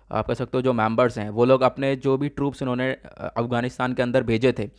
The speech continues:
उन ट्रूप्स को वापस से विड्रॉ करने की बात करी जा रही है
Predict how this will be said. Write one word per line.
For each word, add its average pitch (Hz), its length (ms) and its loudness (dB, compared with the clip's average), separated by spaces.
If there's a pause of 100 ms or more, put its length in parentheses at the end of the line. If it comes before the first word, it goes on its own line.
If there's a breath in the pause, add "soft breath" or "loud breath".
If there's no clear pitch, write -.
(260 soft breath)
उन 143 220 2
ट्रूप्स 147 320 0
को 151 140 4
वापस 123 320 2
से 147 100 -2
विड्रॉ 117 320 2
करने 123 280 0
की 127 100 -4
बात 110 260 0
करी 127 160 2
जा 123 140 4
रही 123 120 2
है 143 120 0